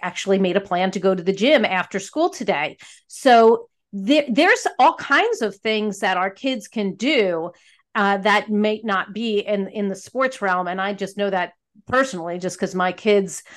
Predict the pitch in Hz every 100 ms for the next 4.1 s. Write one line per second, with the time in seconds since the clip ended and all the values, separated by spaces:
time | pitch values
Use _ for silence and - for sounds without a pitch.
0 | - - 214 262 240 220 214 190 - 185
1 | 165 - - 160 160 - 160 156 156 147
2 | 156 - 185 - - 208 - 196 190 185
3 | - _ - 240 214 202 - 254 170 160